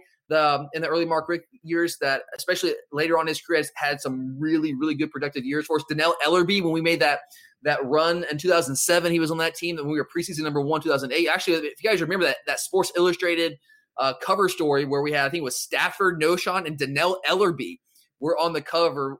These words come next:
announcing us as the preseason number one team heading into the two thousand eight season, coming off that Sugar Bowl win over Hawaii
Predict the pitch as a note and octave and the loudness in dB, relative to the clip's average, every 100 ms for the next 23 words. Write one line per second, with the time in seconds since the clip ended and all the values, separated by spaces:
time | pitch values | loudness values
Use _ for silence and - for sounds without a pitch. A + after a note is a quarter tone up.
0 | C#3 C#3 D3+ D#3 D3+ D3+ - B2+ D#3+ D3+ | -6 -2 -2 -2 -6 -8 -10 -10 -8 -8
1 | C#3+ C#3 D3 C#3+ C3+ D3+ C#3 C#3+ C3+ C#3 | -6 -6 -4 -4 -4 -8 -8 -10 -8 -6
2 | C#3 - D3 C3+ C3 B2 B2+ C#3 B2+ B2 | -8 -4 -2 -2 -4 -8 -8 -6 -8 -8
3 | C3+ B2+ B2 B2+ B2 C3+ B2+ B2 B2 B2 | -6 -4 -2 -2 -2 -4 -2 0 2 0
4 | A#2+ A#2 A#2 A#2+ A2+ | -2 0 2 2 0